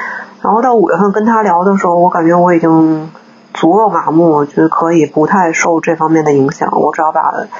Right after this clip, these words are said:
电话挂了，把网页关了，我就还可以自己过我的日子。但是那一次就是看见那张喂猫的照片的时候，我就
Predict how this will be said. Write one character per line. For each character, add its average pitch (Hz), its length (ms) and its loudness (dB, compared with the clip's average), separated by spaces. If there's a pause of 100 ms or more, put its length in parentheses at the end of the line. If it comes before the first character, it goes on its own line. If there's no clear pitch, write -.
(500)
电 170 140 -2
话 170 140 0
挂 156 260 -2
了， 139 220 -2
把 147 100 -2
网 151 160 -2
页 139 100 -2
关 160 240 -4
了， 143 180 0
我 139 100 0
就 143 120 -2
还 143 140 -2
可 151 180 -2
以 143 100 2
自 151 160 -4
己 147 80 0
过 151 200 -2
我 - 200 -2
的 - 80 -6
日 208 40 -6 (100)
子。 - 200 -10 (180)
但 196 180 0
是 196 120 4
那 202 240 2
一 156 60 -2
次 165 340 0
就 170 140 -8
是 170 100 -2
看 170 240 0
见 156 140 2
那 156 120 2
张 156 160 -2
喂 160 120 0
猫 165 220 0
的 170 60 0
照 151 140 -4
片 147 240 -4
的 147 80 -8
时 151 100 -14
候， - 120 -4
我 147 120 -2
就 - 120 -12